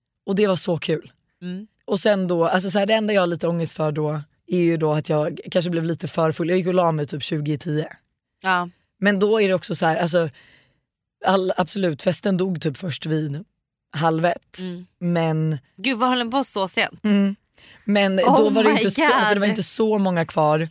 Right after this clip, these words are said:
Speaker 2: Nej.
Speaker 1: Eh, men och att så här, vid tjugotvå, alltså, det hände ju inte så mycket mer efter tjugotvå, så att
Speaker 2: Nej.
Speaker 1: jag missade inte så mycket.
Speaker 2: Nej.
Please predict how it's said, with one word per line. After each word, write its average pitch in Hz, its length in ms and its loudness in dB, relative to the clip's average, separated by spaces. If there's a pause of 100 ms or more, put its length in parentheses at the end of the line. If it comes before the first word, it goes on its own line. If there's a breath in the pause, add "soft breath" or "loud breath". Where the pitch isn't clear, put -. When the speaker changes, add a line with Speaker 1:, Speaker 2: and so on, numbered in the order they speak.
(160 soft breath)
Speaker 2:
Nej. 180 380 -4
Speaker 1:
Eh, 165 480 0
men 190 220 0
och 180 200 -2
att 185 140 0
så 185 60 0
här, 165 60 2
vid 165 120 -2
tjugotvå, 180 380 -2
alltså, 170 160 0
det 170 80 2
hände 170 340 0
ju 185 60 0
inte 160 120 -2
så - 100 -4
mycket 156 240 -4
mer 160 240 0
efter 160 200 -6
tjugotvå, 160 300 -6 (100)
så 190 80 -2
att 190 100 2
Speaker 2:
Nej. 175 80 4
Speaker 1:
jag 180 60 -4
missade 185 440 -2
inte 160 140 -4
så 160 80 -6
mycket. 160 340 -6
Speaker 2:
Nej. 175 360 -8